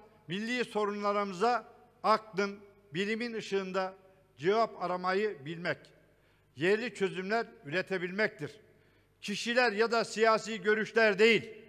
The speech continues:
fikirler ve reçeteler üzerinden konuşabilmeyi öğrenmektir. Bakın pandemi, mevcut gıda ve tarım sistemine dönüştürmek için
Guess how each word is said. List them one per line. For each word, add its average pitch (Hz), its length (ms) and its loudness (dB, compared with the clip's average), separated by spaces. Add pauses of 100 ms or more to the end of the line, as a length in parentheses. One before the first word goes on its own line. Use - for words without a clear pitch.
(380)
fikirler 220 640 -2
ve 226 140 0
reçeteler 226 580 0
üzerinden 202 560 -2 (480)
konuşabilmeyi 202 1120 -2 (220)
öğrenmektir. 196 760 2 (760)
Bakın 226 340 2
pandemi, 220 760 0 (280)
mevcut 202 520 -4
gıda 226 460 -2 (440)
ve 208 340 -4
tarım 214 380 -4
sistemine 202 680 -6 (140)
dönüştürmek 214 580 -6
için 175 260 -10